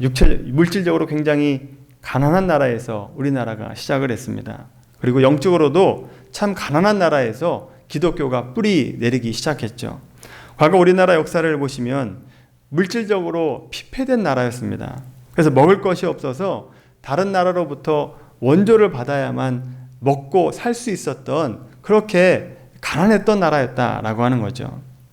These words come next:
영적으로도 마찬가지입니다. 각종 미신에, 예, 미신을 섬기는 나라였고 우상이 넘쳐나는 나라였습니다. 우리, 예, 할머니, 할머니들이 얼마나 장독대에다, 아, 물 떠놓고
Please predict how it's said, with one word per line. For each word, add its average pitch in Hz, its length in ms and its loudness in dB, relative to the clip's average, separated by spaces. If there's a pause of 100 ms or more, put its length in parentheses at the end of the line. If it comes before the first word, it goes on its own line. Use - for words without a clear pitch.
(540)
영적으로도 185 600 4
마찬가지입니다. 127 840 -6
각종 147 600 -8 (340)
미신에, 180 640 0 (260)
예, 107 260 -8
미신을 175 380 2
섬기는 160 400 0
나라였고 120 720 -4 (320)
우상이 156 420 0
넘쳐나는 127 720 -2
나라였습니다. 104 720 -8 (420)
우리, 156 480 4 (300)
예, 113 320 -12 (140)
할머니, 185 420 2
할머니들이 165 520 0
얼마나 143 600 2 (260)
장독대에다, 147 1000 0 (120)
아, 104 280 -12
물 160 220 4
떠놓고 165 380 -2